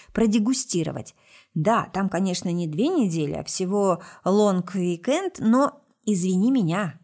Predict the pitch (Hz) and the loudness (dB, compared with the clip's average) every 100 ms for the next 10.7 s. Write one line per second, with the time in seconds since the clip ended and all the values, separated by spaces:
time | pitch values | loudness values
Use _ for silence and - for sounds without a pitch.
0 | _ 170 139 147 180 196 202 - 160 208 | _ -10 -6 -6 -4 -4 -6 -6 -4 -2
1 | 202 - - _ _ _ _ _ 190 196 | -2 -6 -18 _ _ _ _ _ -4 -2
2 | 196 214 226 226 202 190 208 196 208 202 | 0 0 0 0 -2 -2 -2 -4 -4 -4
3 | 185 190 180 262 302 247 196 170 165 165 | -4 -6 -4 -2 0 0 -2 -6 -6 -6
4 | 196 208 190 196 185 190 202 180 185 180 | -4 -4 -4 -4 -2 0 0 0 0 0
5 | 190 185 277 302 185 - - - _ 175 | 0 0 0 0 -2 -10 -20 -20 _ 0
6 | 208 240 208 247 - 302 302 190 131 - | 2 2 2 0 0 -2 0 -2 -4 -6
7 | - 185 175 - 190 - 233 - 143 143 | -6 -4 -4 -2 -4 -4 -6 -4 -8 -8
8 | 143 73 - - - 190 277 214 170 175 | -12 -12 -16 -10 -2 0 2 0 0 -2
9 | 170 175 175 170 175 175 175 175 - 196 | -2 -2 -2 -2 0 0 0 -2 -4 -8
10 | - - 175 170 165 165 - | -6 -4 -4 -4 -6 -8 -12